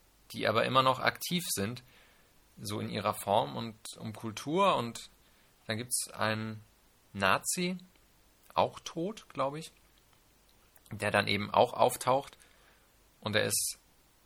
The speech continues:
Mörder von einem der Opfer. Und dieses Opfer ist Pianist und es geht dann eben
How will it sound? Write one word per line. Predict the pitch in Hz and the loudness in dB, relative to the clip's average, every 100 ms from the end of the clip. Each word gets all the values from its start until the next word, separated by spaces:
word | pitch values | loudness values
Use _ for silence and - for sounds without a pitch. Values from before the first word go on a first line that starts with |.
| _ - 101 | _ -8 2
Mörder | 101 135 131 123 | 4 6 4 2
von | - 107 104 113 - | -2 -4 -4 -8 -10
einem | - 101 110 110 110 117 - _ | -2 0 0 -4 -6 -12 -20 _
der | 101 | 2
Opfer. | 117 123 - 113 127 - _ _ _ _ _ _ _ _ _ _ _ _ | 2 -2 -2 -2 -2 -10 _ _ _ _ _ _ _ _ _ _ _ _
Und | 117 110 107 104 104 104 - - - _ _ _ _ _ - 95 - _ - | -2 0 0 -2 -6 -10 -18 -20 -20 _ _ _ _ _ -16 -16 -18 _ -12
dieses | 110 101 | -8 -2
Opfer | 101 - | -2 0
ist | 107 - | 0 -2
Pianist | - - 98 95 165 - - | -6 -4 -2 0 0 0 -2
und | 101 104 | -4 -4
es | - | -4
geht | 113 110 | -4 -4
dann | 107 | -4
eben | 104 104 101 107 | -4 -4 -6 -8